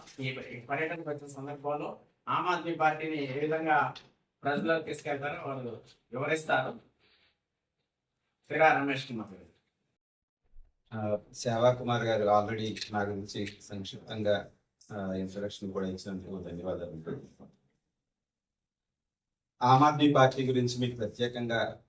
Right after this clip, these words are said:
Speaker 2: తెలపాల్సిన అవసరం లేదు. ఆమ్ ఆద్మీ పార్టీ దేశవ్యాప్తంగా కూడా ఆల్టర్నేట్ పాలిటిక్స్ని ప్రమోట్ చేస్తూ, దేశంలో ఒక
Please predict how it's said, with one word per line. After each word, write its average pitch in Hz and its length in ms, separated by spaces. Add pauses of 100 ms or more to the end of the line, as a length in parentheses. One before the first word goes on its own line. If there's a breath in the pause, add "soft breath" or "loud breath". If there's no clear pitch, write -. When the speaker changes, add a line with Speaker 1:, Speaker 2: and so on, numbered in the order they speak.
Speaker 2:
తెలపాల్సిన 110 440
అవసరం 110 320
లేదు. 107 300 (1040)
ఆమ్ 123 200
ఆద్మీ 127 280
పార్టీ 127 400 (260)
దేశవ్యాప్తంగా 123 760
కూడా 120 420 (480)
ఆల్టర్నేట్ 139 600
పాలిటిక్స్ని 123 680 (880)
ప్రమోట్ 127 440
చేస్తూ, 131 400 (420)
దేశంలో 139 540 (760)
ఒక 131 140